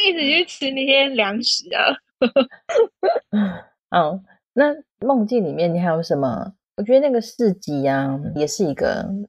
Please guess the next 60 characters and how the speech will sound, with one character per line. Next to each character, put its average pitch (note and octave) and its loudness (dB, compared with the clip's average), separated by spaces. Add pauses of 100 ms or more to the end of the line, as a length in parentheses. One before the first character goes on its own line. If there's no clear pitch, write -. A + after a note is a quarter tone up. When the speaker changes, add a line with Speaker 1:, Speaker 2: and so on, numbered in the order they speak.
Speaker 2:
提 - -4
示 F#3+ 0
点。 - -6 (160)
Speaker 1:
哦。 G#3 0 (360)
Speaker 2:
你 G#3 0
走 G#3 4
到 F#3+ 2
那 G#3 2
个 G3 2
市 F#3+ -2
集 E3 -10
里 D#3 -6
面， D#3+ 0
我 D#3+ -2
觉 E3 0
得 E3 2
是， D#3+ -4 (460)
因 G3+ 0
为 A3+ 2 (380)
这 A3+ 4
个 F3+ 2
市 F#3 -4
集， F3 -6
我 D#3+ -2
觉 F3+ 0
得 F3+ 2
有 E3+ 2
点 D#3+ 0
象 F3+ 2
征 D3+ 2
着 - -2
人 F3+ 4
多 F#3+ 0
的 F3+ 2
场 - -8
合， E3 -4 (680)
陌 G#3 2
生 F3 -2
人 D#3 -2
多 D#3+ 4
的 D#3+ 2
场 D3 -8
合， D3+ -6
你 C#3+ -4
可 D#3 -2
以 D#3 4
开 D#3+ -2
始 D3+ -6
练 D3+ 0
习 C3+ -6
释 F3 -4
放 D#3 -4
自 D3+ -4
己 - -12
的 - -4 (440)
原 D#3+ -2
本 D3+ 0
的 D3+ -4
样 D3+ -4
子。 - -20